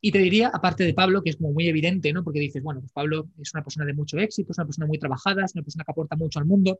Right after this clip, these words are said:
Aparte de eso, te diría que una persona de la que aprendo muchísimo día a día y una persona que, que, que admiro mucho también es Miguel Camarena. Miguel Camarena tiene un trasfondo de la hostia. Miguel Camarena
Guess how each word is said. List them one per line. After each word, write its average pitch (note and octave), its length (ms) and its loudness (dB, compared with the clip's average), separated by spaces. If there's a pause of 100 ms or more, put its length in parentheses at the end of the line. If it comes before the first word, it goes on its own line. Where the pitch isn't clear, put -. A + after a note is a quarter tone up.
Aparte D#3 320 4
de D#3 80 2
eso, D#3 200 -4 (680)
te G3+ 80 6
diría A3 340 4 (720)
que G3 80 0
una A3+ 160 4
persona A3 220 0
de G3 60 4
la G3+ 60 2
que G3 60 0
aprendo F3+ 240 2
muchísimo D3+ 560 -4
día D#3 280 0
a - 20 0
día D3 320 2
y E3 80 -2
una F#3+ 100 2
persona E3+ 420 -2
que, C#3+ 400 0 (160)
que, C#3+ 400 -2 (680)
que D#3 100 -2
admiro F#3 240 2
mucho F#3+ 180 0
también E3 400 0 (480)
es G3 160 2
Miguel G3+ 240 2
Camarena. D#3+ 440 -2 (500)
Miguel E3 240 2
Camarena G#3+ 500 2 (200)
tiene F#3 320 2
un F#3+ 180 0
trasfondo F3+ 720 -4
de D3+ 200 -2
la C3 120 -2
hostia. A3+ 400 -8 (560)
Miguel D#3+ 220 0
Camarena A3 400 0